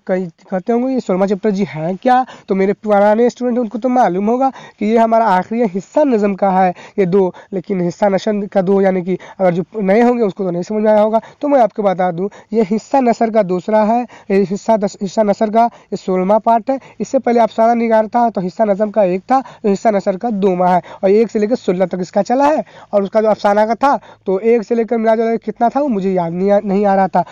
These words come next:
तो पहला चला था अफसाना निगार वाला, हिस्सा नज़म पहला, ये हिस्सा नसर का दो, सोलहवाँ चैप्टर है, टोटल मिला के बत्तीस चैप्टर है। जी हाँ गाइस, तो चलिए शुरू करते हैं। तो यहाँ से देखिए, यहाँ से दो क्वेश्चन पहले बनते हैं, है कि नहीं? मैं अपने हर एक क्वेश्चन में बोलता हूँ।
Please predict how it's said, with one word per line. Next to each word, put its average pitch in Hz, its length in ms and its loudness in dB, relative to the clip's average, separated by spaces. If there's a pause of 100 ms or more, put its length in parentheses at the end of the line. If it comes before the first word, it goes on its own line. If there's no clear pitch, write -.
(140)
तो - 120 -14
पहला 208 180 4
चला 233 160 -2
था 220 120 0
अफसाना 214 280 2
निगार 277 240 0
वाला, 294 160 4
हिस्सा 220 280 0
नज़म 214 500 -2
पहला, 262 400 0
ये - 380 -8
हिस्सा 233 300 0
नसर 208 220 -2
का 254 100 -2
दो, 185 380 -2 (160)
सोलहवाँ 202 300 2 (280)
चैप्टर 190 360 -2
है, 180 100 2 (220)
टोटल 214 240 0
मिला 208 200 2
के 277 160 -4
बत्तीस 202 460 -2
चैप्टर 185 360 -2
है। 180 100 2 (240)
जी 180 100 0
हाँ 220 160 4
गाइस, 269 180 2
तो - 220 -18
चलिए 226 240 -2
शुरू 196 380 -4
करते 180 320 -2
हैं। 185 120 0 (220)
तो 220 80 0
यहाँ 220 360 4
से 226 100 -2
देखिए, 190 380 -4 (280)
यहाँ 196 200 4
से 214 140 -2
दो 196 220 0
क्वेश्चन 214 320 -4
पहले 180 300 0
बनते 165 300 -2
हैं, 180 160 0 (200)
है 190 120 2
कि 240 100 -2
नहीं? 277 160 0 (200)
मैं 185 100 2
अपने 190 200 0 (100)
हर 196 180 2
एक 190 160 -2
क्वेश्चन 202 260 -4
में 277 180 -2
बोलता 202 360 0
हूँ। 180 220 0